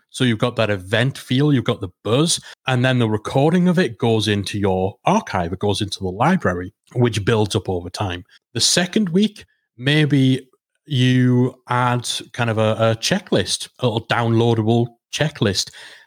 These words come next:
Those kind of things don't take a lot of effort to create. You can outsource a lot of that if you just give them just a basic list of kind of action points, maybe processes that you use in your business.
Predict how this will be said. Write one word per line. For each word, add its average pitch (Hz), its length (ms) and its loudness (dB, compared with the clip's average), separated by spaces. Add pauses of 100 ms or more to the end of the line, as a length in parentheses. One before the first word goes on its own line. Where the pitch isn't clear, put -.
(180)
Those 175 200 2
kind 170 120 0
of 139 60 4
things 127 240 0
don't 127 240 2
take 123 160 0
a 107 60 4
lot 107 340 2
of 104 100 -4
effort 110 340 -4
to 101 140 0
create. 101 640 -2
You 139 120 0
can 107 160 -4 (120)
outsource 127 720 0
a 113 40 0
lot 107 220 0
of 90 120 -12
that 123 180 -2
if 113 100 -8
you 113 140 2
just 98 260 -4
give 107 200 -2
them 101 280 0
just - 160 -2
a 87 200 -4
basic 101 480 0
list 101 560 -2
of 104 380 0
kind 104 140 0
of 95 80 -2
action 120 400 -2
points, 147 480 -2
maybe 107 240 2
processes 123 800 -2
that 110 120 -4
you 110 100 -6
use 117 280 2
in 117 80 -2
your 107 120 0
business. 147 460 -2